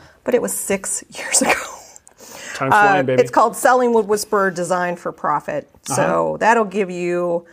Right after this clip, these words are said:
Speaker 1: his thoughts on it as well.
Speaker 2: You got so many thoughts, Nicole.
Speaker 1: So many thoughts.
Speaker 2: We've been here for a long time.
Speaker 1: Yeah.
Speaker 2: It's been a while.
Speaker 1: We're old.
Speaker 2: So long
Speaker 1: I don't
Speaker 2: that,
Speaker 1: always
Speaker 2: uh,
Speaker 1: say we're old.
Speaker 2: did you see this?
Speaker 1: Oh, jeez. You're really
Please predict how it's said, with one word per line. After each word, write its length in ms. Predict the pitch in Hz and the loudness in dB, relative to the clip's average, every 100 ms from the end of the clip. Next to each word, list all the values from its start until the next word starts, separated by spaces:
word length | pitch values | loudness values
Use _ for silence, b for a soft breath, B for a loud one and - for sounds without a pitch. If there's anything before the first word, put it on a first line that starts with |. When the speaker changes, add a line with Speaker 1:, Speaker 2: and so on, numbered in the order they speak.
| b b | b b
Speaker 1:
his 320 | _ 202 185 - | _ 0 0 0
thoughts 500 | - 160 156 - - | 0 2 2 0 -4
on 240 | 170 160 160 | -2 -2 0
it 380 | 160 156 - - - | -2 -2 -6 -8 -6
as 200 | 151 - | -4 -2
well. 400 | 165 165 160 151 | 0 0 -2 -4
Speaker 2:
You 60 | |
got 80 | 139 | -8
so 120 | - | -4
many 140 | 123 117 | -4 -4
thoughts, 380 | - 113 113 117 | -6 -6 -6 -10
Nicole. 300 | 110 117 113 - | -8 -8 -10 -14
Speaker 1:
So 240 | - 214 | -4 -2
many 200 | 180 165 | -2 -4
thoughts. 600 | 180 165 160 151 - - - _ _ _ _ | -6 -6 -6 -8 -10 -12 -14 _ _ _ _
Speaker 2:
We've 80 | 139 | -2
been 120 | 208 | 2
here 100 | 240 | 2
for 100 | 220 | 2
a 60 | 180 | 0
long 180 | 160 131 | 0 -2
time. 240 | 139 117 101 | -4 -2 0
Speaker 1:
Yeah. 160 | 440 - _ _ _ _ _ | 0 -2 _ _ _ _ _
Speaker 2:
It's 80 | _ | _
been 120 | - 139 | -10 -4
a 40 | |
while. 320 | 127 123 110 - | -4 -4 -8 -12
Speaker 1:
We're 280 | - 339 320 | -6 2 4
old. 460 | 302 277 262 - - | 4 4 0 -6 -14
Speaker 2:
So 240 | - - | -6 -2
long 200 | 170 175 | 2 4
Speaker 1:
I 40 | 160 | 6
don't 120 | 262 | 6
Speaker 2:
that, 60 | 254 | 6
Speaker 1:
always 240 | 254 233 | 6 6
Speaker 2:
uh, 60 | 240 | 2
Speaker 1:
say 160 | 233 | 0
we're 260 | 196 285 311 | 0 0 0
old. 180 | - - | -2 -4
Speaker 2:
did 40 | 127 | -6
you 60 | 190 | -6
see 60 | |
this? 220 | 127 147 - _ _ _ _ _ _ _ | -4 -6 -10 _ _ _ _ _ _ _
Speaker 1:
Oh, 240 | 196 190 175 | -10 -8 -8
jeez. 340 | 147 165 - B B B B B B 320 B B B B B - | -14 -18 -20 B B B B B B -20 B B B B B -2
You're 200 | 240 220 | 0 0
really 280 | 185 170 | -2 -4